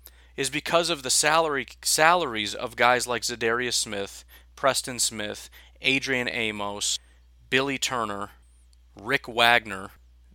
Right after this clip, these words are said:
Do you know how much these guys are weighing on our cap right now? This is what all in looks like. You go out and get a bunch of guys, your team gets better, and then you're, you're in a cap mess.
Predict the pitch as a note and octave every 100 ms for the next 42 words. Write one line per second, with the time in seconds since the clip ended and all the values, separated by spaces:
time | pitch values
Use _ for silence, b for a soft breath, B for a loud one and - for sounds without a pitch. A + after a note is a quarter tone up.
0 | - _ C3 D#3 A3+ A3+ G#3 F#3+ - F3
1 | F3+ E3 C3+ A2 A#2+ C#3+ D#3 B2 A2+ G#2
2 | B2 A#2+ - F3+ G3 G#3 G#3 - _ _
3 | _ _ - E3+ - C4 G#3+ G#3+ G3 F#3+
4 | F#3+ F3+ F#3+ - - D3+ D#2 - - E3
5 | G#3 G3+ G3+ F#3+ F3+ C3+ D3 F3 G3 B2+
6 | C3 D3 D3 F3 F#3 F3+ - B2+ A#2 C#3+
7 | C3+ C#3+ C#3+ C#3 C3+ C3+ D3 C#3+ C#3 -
8 | F3+ - G#2+ D#2+ -